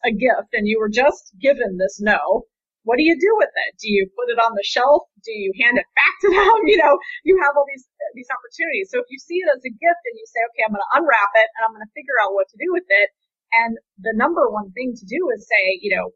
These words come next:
"Okay, well, is this to the, this is to the customer, right? This is to your prospect or customer. Is,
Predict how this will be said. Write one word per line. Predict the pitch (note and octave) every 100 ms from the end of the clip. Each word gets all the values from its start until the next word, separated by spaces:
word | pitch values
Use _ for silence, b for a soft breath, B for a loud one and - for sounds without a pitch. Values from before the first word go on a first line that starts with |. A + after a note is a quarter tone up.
| _ -
"Okay, | - G#3+ G3
well, | G3 F#3+ F#3+ -
is | G#3+ -
this | A#3 A#3+ _ _ -
to | -
the, | F#3+ -
this | - -
is | G#3
to | -
the | F#3 A#3
customer, | F4+ - F#3 D#3
right? | F#3 G3 -
This | G3
is | G#3
to | G3
your | F#3 F#3+
prospect | A3+ A3+ - G3+ G3+
or | G3+
customer. | D#4 - G3 F#3 G3
Is, | G#3